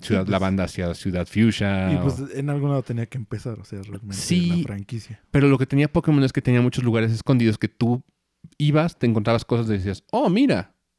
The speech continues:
Speaker 2: aquí está Moltres. Oh, mira, aquí está Zapdos. Oh, mira,
Speaker 1: Ujú.
Speaker 2: me fui a esta caverna que no tenía que haber ido y me encontré a Articuno", ¿sabes? O, "Oh, mira, el postgame", y te encuentras a fucking Mewtwo.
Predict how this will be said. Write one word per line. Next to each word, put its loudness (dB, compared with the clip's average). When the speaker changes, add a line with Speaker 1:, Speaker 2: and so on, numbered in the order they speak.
Speaker 2:
aquí -2
está 0
Moltres. -2
Oh, 4
mira, 0
aquí -6
está -8
Zapdos. -4
Oh, -2
mira, 0
Speaker 1:
Ujú. -2
Speaker 2:
me 4
fui -2
a 2
esta 0
caverna 4
que 2
no 8
tenía 2
que 0
haber 4
ido 4
y 4
me 6
encontré 2
a 4
Articuno", 2
¿sabes? 2
O, 4
"Oh, 4
mira, 2
el -2
postgame", 2
y 2
te -4
encuentras -4
a -2
fucking 2
Mewtwo. 2